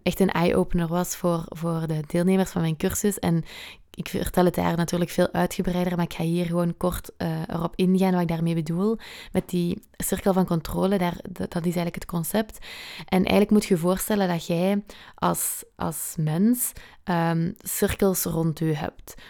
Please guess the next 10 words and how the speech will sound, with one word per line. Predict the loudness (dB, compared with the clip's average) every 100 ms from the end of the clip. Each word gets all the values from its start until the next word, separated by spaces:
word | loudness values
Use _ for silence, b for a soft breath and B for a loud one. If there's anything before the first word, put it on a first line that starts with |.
| B
Probeer | -4 0 0
het | 0
u | -2
even | 0 -2
zo | -2
voor | -2 -2 -2
te | -4
stellen. | -4 -2 -2
En, | 0 0 0 B B B
ehm, | -4 0 0 0 -2